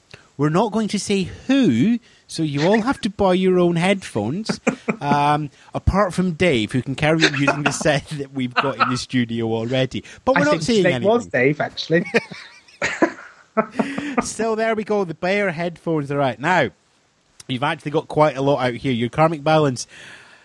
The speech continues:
Speaker 1: is, is almost needed, but, um, could prove interesting. What are you looking to put in?
Speaker 2: Well, I mean,
Speaker 1: Four oh four.
Speaker 2: sticking with the whole radio thing,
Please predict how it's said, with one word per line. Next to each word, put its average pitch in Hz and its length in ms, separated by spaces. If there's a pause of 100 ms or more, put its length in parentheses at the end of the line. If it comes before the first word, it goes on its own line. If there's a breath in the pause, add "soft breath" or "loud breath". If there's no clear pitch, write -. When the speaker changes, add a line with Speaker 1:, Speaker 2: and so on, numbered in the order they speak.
(440 loud breath)
Speaker 1:
is, 147 160
is 160 160
almost 233 480
needed, 185 720
but, 147 160
um, 143 320 (180)
could - 280
prove 233 280
interesting. 131 720 (520)
What 143 360 (100)
are 120 120
you 110 160
looking 120 380
to - 120
put 95 140 (240)
in? 117 380 (1120)
Speaker 2:
Well, 156 380
I 113 100
mean, 147 200
Speaker 1:
Four 113 100
oh 107 60
four. 107 60
Speaker 2:
sticking 151 200
with 147 120
the 143 40
whole 147 220
radio 139 400
thing, 127 400